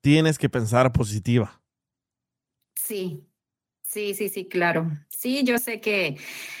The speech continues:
Speaker 2: ya de-, debo de, debemos de evolucionar, ¿no? En este mundo de la ciencia de la comunicación. Entonces, ha evolucionado ya esa parte y,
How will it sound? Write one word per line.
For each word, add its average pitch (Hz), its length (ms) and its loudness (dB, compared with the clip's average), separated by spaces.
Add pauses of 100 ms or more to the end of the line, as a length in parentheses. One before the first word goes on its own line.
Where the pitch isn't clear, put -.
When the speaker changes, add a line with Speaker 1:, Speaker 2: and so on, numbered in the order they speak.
(180)
Speaker 2:
ya 302 520 2
de-, 254 180 -2
debo 294 260 2
de, 254 280 2
debemos 262 360 4
de 285 60 -4
evolucionar, 202 680 0
¿no? 196 120 2
En 202 100 2
este 202 200 -4
mundo 196 360 2
de 185 320 4
la 175 160 0
ciencia 190 300 -6
de 214 40 0
la 220 100 0
comunicación. 175 880 0
Entonces, 175 640 -4
ha 175 120 -4
evolucionado 220 680 2
ya 214 160 4
esa 214 240 -4
parte 285 680 0
y, 202 320 0